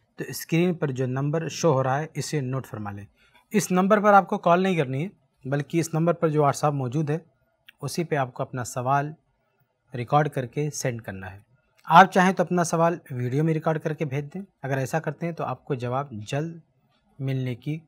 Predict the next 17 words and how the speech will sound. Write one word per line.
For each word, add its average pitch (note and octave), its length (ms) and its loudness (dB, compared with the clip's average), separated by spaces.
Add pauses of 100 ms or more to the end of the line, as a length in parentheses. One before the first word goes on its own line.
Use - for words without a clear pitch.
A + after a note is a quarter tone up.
(180)
उम्मीद C3 260 -4
है A2+ 80 -4
इंशाल्लाह। F#2+ 440 -10 (720)
और F3+ 340 6 (160)
या F3 140 12
आप F3 120 10
चाहें E3+ 220 4
तो D#3+ 100 -2
अपना D3+ 160 -2
सवाल C3 380 -2 (420)
ऑडियो C#3 260 2
में D#3+ 120 2
रिकॉर्ड D#3 220 0
करके D3 260 -4
भेज C3+ 200 -4
दें, D3+ 180 -8 (560)
या C#3 240 6